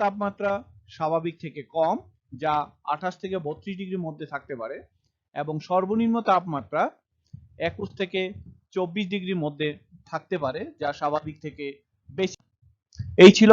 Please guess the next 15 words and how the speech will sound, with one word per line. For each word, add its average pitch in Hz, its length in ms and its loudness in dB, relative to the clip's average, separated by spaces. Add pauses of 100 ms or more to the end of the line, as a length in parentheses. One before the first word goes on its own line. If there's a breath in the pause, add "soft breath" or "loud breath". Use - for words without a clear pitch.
আমাদের 190 300 6 (320)
এই 170 140 -4
সপ্তাহের 160 460 0 (340)
আবহাওয়ার 190 400 2
প্রতিবেদন। 120 460 -12 (520)
পরবর্তী 175 500 -4 (360)
আবহাওয়ার 180 480 0
প্রতিবেদন 147 520 -8 (360)
আপনারা 156 340 -4 (100)
দেখতে 165 300 -4
পাবেন 143 240 -2 (540)
একুশে 196 400 -6 (100)
মার্চ 151 260 -2 (400)
দু 151 200 -12
হাজার 151 240 -2